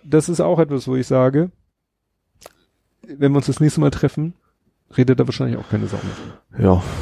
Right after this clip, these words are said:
Speaker 2: Wobei tatsächlich, also ganz ehrlich, wer guckt sich den Scheiß an? Das <laughs> ist ja auch
Speaker 1: Naja,
Speaker 2: totlangweilig,
Speaker 1: es
Speaker 2: das kommt
Speaker 1: mu-,
Speaker 2: noch oben drauf.
Speaker 1: ja, es muss ja sich auch keiner angucken.
Speaker 2: Nee.
Speaker 1: Also ich hab's auch nicht mehr angeguckt, aber es, äh, war ja trotzdem am nächsten Tag
Speaker 2: Ja.
Speaker 1: oder am selben Abend oder wie auch.
Speaker 2: Vielleicht
Speaker 1: Oder
Speaker 2: ist das
Speaker 1: schon
Speaker 2: auch einer der
Speaker 1: Vorwege.
Speaker 2: Gründe, weil das eigentlich
Speaker 1: Ja.
Speaker 2: kein Schwein interessieren würde, wenn
Speaker 1: Ja.
Speaker 2: da nicht so Skandale gäbe.
Speaker 1: Das ist so wie, ne,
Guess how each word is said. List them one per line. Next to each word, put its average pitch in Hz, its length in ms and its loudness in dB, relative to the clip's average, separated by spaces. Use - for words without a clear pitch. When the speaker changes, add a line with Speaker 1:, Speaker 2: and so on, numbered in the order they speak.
Speaker 2:
Wobei - 320 0
tatsächlich, 101 480 -4
also 95 220 0
ganz 107 220 0
ehrlich, 110 320 2
wer 110 80 2
guckt - 240 -4
sich 110 100 0
den 92 140 -2
Scheiß 87 320 -4
an? 127 240 -4
Das 90 200 -4
<laughs> - 120 -12
ist - 180 0
ja - 80 -2
auch 107 80 -4
Speaker 1:
Naja, 196 120 4
Speaker 2:
totlangweilig, 113 320 2
Speaker 1:
es 110 80 2
Speaker 2:
das - 20 -4
kommt 156 140 4
Speaker 1:
mu-, 156 60 4
Speaker 2:
noch 147 60 0
oben 147 180 2
drauf. 143 340 0
Speaker 1:
ja, 180 120 4
es 151 140 -4
muss 180 160 -4
ja 247 140 4
sich 143 160 0
auch 123 100 -4
keiner 120 260 -2
angucken. 110 440 -14
Speaker 2:
Nee. 95 180 0
Speaker 1:
Also 139 160 0
ich 139 100 2
hab's 113 120 0
auch 131 100 -2
nicht 190 160 -2
mehr 147 140 -2
angeguckt, 127 400 -2
aber 117 160 0
es, 107 100 -4
äh, 120 460 -4
war 120 120 0
ja 113 100 0
trotzdem - 320 -4
am - 40 -2
nächsten 113 280 -4
Tag 117 300 0
Speaker 2:
Ja. 120 60 2
Speaker 1:
oder 110 160 -2
am 110 100 -8
selben 110 280 -6
Abend 110 260 -6
oder 104 160 -14
wie 110 80 -10
auch. 110 100 -10
Speaker 2:
Vielleicht - 280 -10
Speaker 1:
Oder 151 160 6
Speaker 2:
ist - 100 -2
das 151 140 2
Speaker 1:
schon 139 80 0
Speaker 2:
auch 127 40 -2
einer 131 140 4
der 117 140 4
Speaker 1:
Vorwege. 117 120 -2
Speaker 2:
Gründe, 113 320 4
weil 98 100 6
das 101 120 2
eigentlich - 220 0
Speaker 1:
Ja. 147 40 -2
Speaker 2:
kein 117 180 0
Schwein 117 240 0
interessieren 117 460 0
würde, 98 160 2
wenn 98 100 0
Speaker 1:
Ja. 101 40 0
Speaker 2:
da 98 60 0
nicht 101 180 -2
so 98 160 -4
Skandale 92 480 0
gäbe. 90 240 0
Speaker 1:
Das 131 140 -2
ist 151 180 -6
so 135 240 -4
wie, 117 420 -8
ne, 139 200 -6